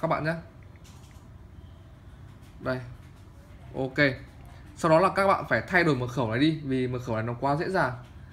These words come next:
ai cũng có thể biết được. Thì bước đầu tiên ý, thì các bạn ấn vào đây, rồi các bạn ấn chữ một hai ba này.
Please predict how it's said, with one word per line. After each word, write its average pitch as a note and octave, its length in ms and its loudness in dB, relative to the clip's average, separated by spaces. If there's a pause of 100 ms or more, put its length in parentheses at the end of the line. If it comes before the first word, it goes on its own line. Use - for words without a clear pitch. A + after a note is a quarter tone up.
(640)
ai D#3 200 4
cũng C3+ 140 -6
có C#3+ 60 0
thể D3+ 160 0
biết D3 140 2
được. C#3 400 0
Thì B2+ 380 2
bước C#3 260 -2
đầu D#3 140 2
tiên E3 160 2
ý, E3 80 -2
thì E3 120 -4
các D#3 60 0
bạn - 80 2
ấn D3 80 0
vào D3+ 60 0
đây, D3 220 2
rồi B2+ 100 -6
các B2 60 -2
bạn D3+ 120 2
ấn C3+ 160 -4
chữ - 160 -4
một D3 180 -2
hai D3 120 0
ba C#3+ 180 4
này. B2 100 -4